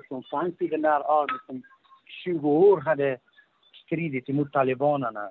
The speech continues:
Det, det, det, det här är inte ett militärt övertag de har gjort, utan det, vi har misslyckats politiskt. Det är ledarna som vill att det, det, deras befäl ringde soldaterna att ni ska lämna era vapen och fly från era posteringar. Jag har, jag har,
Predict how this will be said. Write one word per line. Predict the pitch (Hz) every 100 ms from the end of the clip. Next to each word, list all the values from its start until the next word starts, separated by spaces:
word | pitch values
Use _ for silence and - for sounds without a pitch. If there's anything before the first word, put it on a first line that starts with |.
| _
Det, | - 190 185 147
det, | 135 185 175
det, | 139 156 170 151 _ _ _
det | 151
här | 160 202
är | 175
inte | 202 180
ett | 151 143
militärt | 139 139 131 160 196 185
övertag | 156 156 147 147 135 123
de | 123
har | 117
gjort, | 127
utan | 143 165
det, | 160 _ _ _
vi | - 151
har | 160
misslyckats | 151 208 - 170 151 147 139 _ _ -
politiskt. | 160 208 151 135 175 - _ _ - 988 807 - - 605
Det | -
är | 160
ledarna | 180 214 160 131 131
som | 143 131
vill | 151 135
att | 120
det, | 135
det, | 147
deras | 147 165 165 147
befäl | 147 - 190 180
ringde | 185 214 151
soldaterna | 143 143 139 175 180 135 123
att | -
ni | 139
ska | - 139
lämna | 165 160 139
era | 131
vapen | 127 165 160 165
och | 160 156 _ _ _ _ _
fly | 165 170 156 131 -
från | 135 127
era | 131 123
posteringar. | - 131 - 143 92 101 104 107 _ _ _ _ _ _
Jag | - 147
har, | 147 208 185 147
jag | 156 160
har, | 190 180